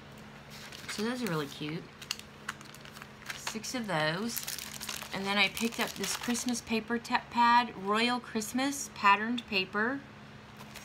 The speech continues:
Twelve, two of each, twelve double-sided papers. I'll show you these real quick. I, I haven't seen any like this.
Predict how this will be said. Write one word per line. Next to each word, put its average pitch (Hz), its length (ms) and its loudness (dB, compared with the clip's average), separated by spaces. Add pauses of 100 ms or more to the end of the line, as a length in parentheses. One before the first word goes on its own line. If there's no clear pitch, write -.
(680)
Twelve, 226 600 6 (200)
two 311 200 4
of 285 60 2
each, 175 320 -2
twelve 226 380 4
double-sided 190 720 2
papers. 165 720 2 (1400)
I'll - 140 2
show - 240 -2
you - 60 -6
these - 360 0 (120)
real - 180 6
quick. - 320 0 (1600)
I, 226 260 -2
I 254 60 4
haven't 262 300 0
seen 240 220 2
any 190 200 0
like 170 260 2
this. - 380 -4